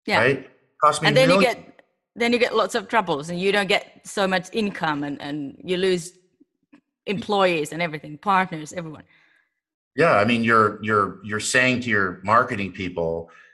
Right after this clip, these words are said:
Speaker 2: "Target these customers." Your salespeople are targeting these customers, right? Your, your business peop-, people in the functional area of, of supporting those customers aren't retaining or are retaining the wrong customers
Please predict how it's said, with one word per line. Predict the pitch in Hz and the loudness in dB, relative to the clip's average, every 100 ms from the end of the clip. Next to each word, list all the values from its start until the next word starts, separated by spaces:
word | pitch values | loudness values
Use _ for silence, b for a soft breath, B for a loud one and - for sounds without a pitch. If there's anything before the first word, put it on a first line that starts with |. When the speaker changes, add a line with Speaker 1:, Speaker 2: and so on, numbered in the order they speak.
| _ | _
Speaker 2:
"Target | - 104 101 - | 2 2 2 -2
these | 85 | -6
customers." | - 90 - 85 82 92 | -2 -4 -4 -10 -10 -8
Your | |
salespeople | 90 117 117 113 - 95 - - 87 | -2 2 2 2 -4 -6 -8 -6 -6
are | |
targeting | 82 92 85 85 | -2 0 0 -4
these | 80 | -8
customers, | - 85 - 85 73 - b b b - | -4 -4 -6 -14 -16 -20 b b b 0
right? | 98 95 | 2 2
Your, | 101 101 85 - | 0 0 -4 -8
your | 98 98 92 | 0 4 4
business | 85 120 120 113 | 2 0 0 -2
peop-, | - 110 110 - - | -2 -4 -6 -16 -6
people | 110 101 98 | -4 0 -2
in | 90 | -2
the | |
functional | 87 107 101 - 95 | -2 -2 -2 -6 -2
area | 95 95 92 | 2 2 2
of, | 85 - - | 0 -6 -4
of | 90 85 | -2 -2
supporting | - 90 120 143 120 | -6 -2 0 2 2
those | 85 | 0
customers | - 95 - 95 90 85 | -2 -4 -4 -8 -6 -4
aren't | 98 90 | -4 -4
retaining | 95 - 117 120 107 87 | -6 -6 -4 -4 -6 -8
or | 85 | -4
are | 92 98 | 0 0
retaining | 95 - 127 123 98 - | 0 0 0 0 -2 -2
the | 110 | 0
wrong | 110 120 135 | 2 2 2
customers | 135 127 - 110 95 | 0 -2 -2 -6 -6